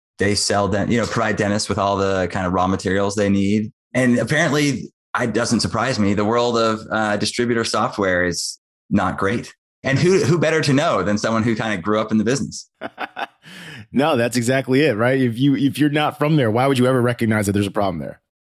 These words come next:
Speaker 1: And, and, and you probably do need somebody y-, young enough to appreciate what good software might look like,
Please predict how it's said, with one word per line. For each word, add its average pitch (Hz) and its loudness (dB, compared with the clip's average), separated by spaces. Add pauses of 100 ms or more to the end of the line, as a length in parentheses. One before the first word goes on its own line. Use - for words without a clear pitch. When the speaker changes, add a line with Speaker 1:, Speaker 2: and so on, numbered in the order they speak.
Speaker 1:
And, 120 0
and, 127 2
and 127 2
you 139 4
probably 233 2
do 240 2
need 247 4
somebody 117 2
y-, 113 -2
young 131 2
enough 127 0
to 135 -2
appreciate 127 0
what 113 0
good 113 -2
software 110 -2
might 104 2
look 139 0
like, 80 -4